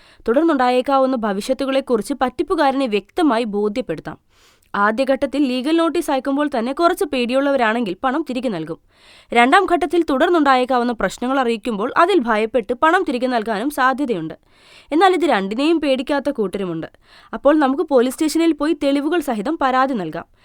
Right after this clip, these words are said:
ഭാരതീയ ന്യായ സംഹിതയുടെ സെക്ഷൻ മുന്നൂറ്റി പതിനെട്ട് പ്രകാരം കേസ് കൊടുത്ത് മൂന്ന് വർഷം വരെ ഇവരെ ജയിലിലടക്കാം.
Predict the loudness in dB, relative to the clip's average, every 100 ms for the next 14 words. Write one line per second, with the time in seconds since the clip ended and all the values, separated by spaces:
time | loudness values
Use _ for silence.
0 | -20 _ -6 2 4 4 2 4 4 4
1 | 2 2 0 0 0 0 0 -2 -4 -2
2 | 0 2 0 -2 -2 -2 -2 -2 -4 -4
3 | -2 -2 -2 -4 -4 -4 -2 -2 -2 -2
4 | -10 -12 -20 -20 -4 0 2 4 2 2
5 | 2 2 2 0 2 0 2 0 0 -2
6 | -6 -10